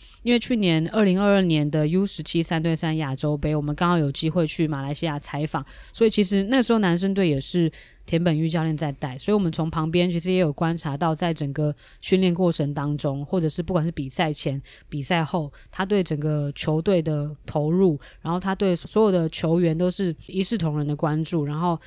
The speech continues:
他那个凝聚团队的能力，我觉得真的非常非常的强，就是很有感染力，在赛前赛后他都会把大家召集起来，然后围圈。那因为他的信仰的关系，所以他都会带领大家祷告。我觉得那个，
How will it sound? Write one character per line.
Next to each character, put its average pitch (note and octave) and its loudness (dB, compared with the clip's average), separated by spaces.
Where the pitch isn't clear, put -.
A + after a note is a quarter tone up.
他 G#3+ -4
那 A#3 -2
个 G3+ 2
凝 E3+ 2
聚 G3+ -2
团 D#3+ -2
队 F3 2
的 D#3 0
能 D3+ 0
力， F3 2
我 C#3 0
觉 D#3 -4
得 D3+ 0
真 E3+ -2
的 D#3+ 0
非 D#3 -4
常 D3 -4
非 F3+ -2
常 D3+ -2
的 C#3+ -4
强， C3+ -10
就 - -10
是 F#3 -4
很 E3 0
有 F#3 2
感 C#3+ -4
染 C#3 -4
力， D3+ -2
在 G3 -2
赛 F#3 0
前 D3 -2
赛 E3 -4
后 D#3+ 0
他 E3 -2
都 E3+ 2
会 E3 0
把 D3+ -4
大 E3+ -2
家 E3+ -2
召 E3+ 0
集 D#3 -2
起 - -6
来， C3 -10
然 D3 -6
后 E3 0
围 D3+ -2
圈。 D#3 -4
那 F3+ 0
因 G#3+ 2
为 G#3 0
他 F#3 -2
的 E3 -2
信 G3 -4
仰 C3+ -4
的 C3 -8
关 C#3+ -4
系， D#3 -2
所 D#3+ -2
以 D#3 -2
他 E3+ -2
都 E3+ 0
会 E3+ 0
带 E3+ -2
领 C#3+ -4
大 D3+ -4
家 D3 -4
祷 C3 -4
告。 D3 -2
我 D3+ -8
觉 F#3 0
得 A3 0
那 A#3+ 0
个， F3+ 0